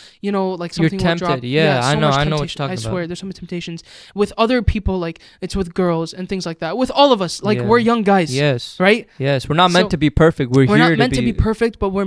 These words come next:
Speaker 1: meant to always be progressing and improving.
Speaker 2: Yes.
Speaker 1: Understand?
Speaker 2: Yes,
Speaker 1: We cannot go
Speaker 2: hundred percent.
Speaker 1: backwards. So while you're progressing, you can help people. And you help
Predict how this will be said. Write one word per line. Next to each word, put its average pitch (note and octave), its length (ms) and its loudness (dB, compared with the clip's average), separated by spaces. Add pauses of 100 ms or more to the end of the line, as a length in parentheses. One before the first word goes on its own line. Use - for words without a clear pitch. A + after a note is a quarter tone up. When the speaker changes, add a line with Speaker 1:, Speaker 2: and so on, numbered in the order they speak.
Speaker 1:
meant G#3+ 140 -4
to G3+ 80 -8
always G3 300 -2
be F#3 100 -6
progressing F3 500 -8
and F3 80 -8
improving. B2+ 320 -4
Speaker 2:
Yes. B2+ 480 2
Speaker 1:
Understand? F3+ 420 -2
Speaker 2:
Yes, F3+ 80 -6
Speaker 1:
We F3 100 -2
cannot G3+ 200 -2
go F#3 60 -4
Speaker 2:
hundred F3 60 -2
percent. E3+ 200 -2
Speaker 1:
backwards. D#3 240 -12 (280)
So - 180 0
while G#3 380 2
you're B3 160 -2
progressing, F#3+ 760 -4 (320)
you G3 80 -2
can F3+ 160 -4
help G3 240 -8
people. - 360 -4 (500)
And G#3 200 2
you A3+ 440 4
help - 440 0